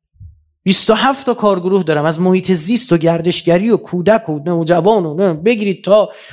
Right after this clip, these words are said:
مهندسی و سیاسی و اقتصادی، شاخه‌های مختلف. ما متخصصی می‌شیم، میگم آقا ببینیم راهکار چیه، امروز کشور کجا باید درستش کنیم.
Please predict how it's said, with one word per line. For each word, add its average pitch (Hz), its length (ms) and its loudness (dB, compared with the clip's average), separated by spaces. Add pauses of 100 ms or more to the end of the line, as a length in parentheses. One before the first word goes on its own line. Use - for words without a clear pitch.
مهندسی 170 680 0
و 190 80 2
سیاسی 175 540 0
و 190 120 4
اقتصادی، 185 540 0
شاخه‌های 202 580 2
مختلف. 120 560 -6 (2500)
ما 165 80 4
متخصصی 214 760 0
می‌شیم، 262 280 -4
میگم 233 120 2
آقا 220 160 2
ببینیم 214 240 -6
راهکار 175 400 -2
چیه، 147 220 -4
امروز 131 160 -6
کشور 131 280 -4
کجا 143 200 2
باید 143 100 -2
درستش 110 360 -10
کنیم. 101 200 -16